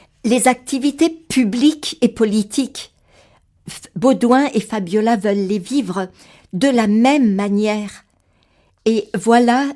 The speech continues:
ce que, hum, le roi Baudouin ose écrire dans ses notes. «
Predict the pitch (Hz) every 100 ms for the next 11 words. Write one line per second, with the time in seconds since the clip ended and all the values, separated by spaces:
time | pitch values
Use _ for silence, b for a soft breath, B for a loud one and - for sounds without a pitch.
0 | - _ _ _ _ - - 240 233 -
1 | 214 208 196 185 175 175 175 - b b
2 | - 226 240 233 226 202 196 208 208 208
3 | _ 220 233 185 - 233 - 233 220 170
4 | 190 196 - 190 190 202 - -